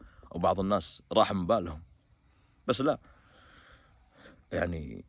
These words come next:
ومش مطلوب مني أسجل موقف. أنا أعرف إني أقدر في أي وقت من الأوقات إني أقول لك: "لا، أنا ما بسجل موقف." يا أخي، طيب، معلش. فعلًا، افرض إنه أنا الآن شخص مدعوم من قطر،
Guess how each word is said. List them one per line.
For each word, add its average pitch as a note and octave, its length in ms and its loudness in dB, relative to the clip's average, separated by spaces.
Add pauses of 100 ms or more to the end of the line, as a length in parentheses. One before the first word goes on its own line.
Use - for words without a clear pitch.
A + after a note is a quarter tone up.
ومش F#3 260 6
مطلوب G#3+ 260 8
مني A3+ 180 10
أسجل F#3+ 240 6
موقف. - 400 0 (540)
أنا F3 140 12
أعرف F3 200 10
إني E3+ 160 12
أقدر F3 300 12
في D#3 140 8
أي F#3+ 120 12
وقت F3+ 100 6
من E3 60 6
الأوقات F3 380 10
إني F#3+ 100 4
أقول G3+ 200 6
لك: F#3 120 8
"لا، G3+ 180 12
أنا G3+ 120 12
ما G3+ 100 10
بسجل D#3+ 320 2
موقف." - 440 0 (920)
يا E3+ 140 12
أخي، F3 200 6 (400)
طيب، D3 300 8
معلش. G2+ 440 -2 (1040)
فعلًا، A2 300 6
افرض A#2+ 240 6
إنه G#2+ 200 6
أنا A2 100 6
الآن G2 220 2
شخص - 240 -6
مدعوم G2+ 240 0
من F#2 80 -2
قطر، - 300 -14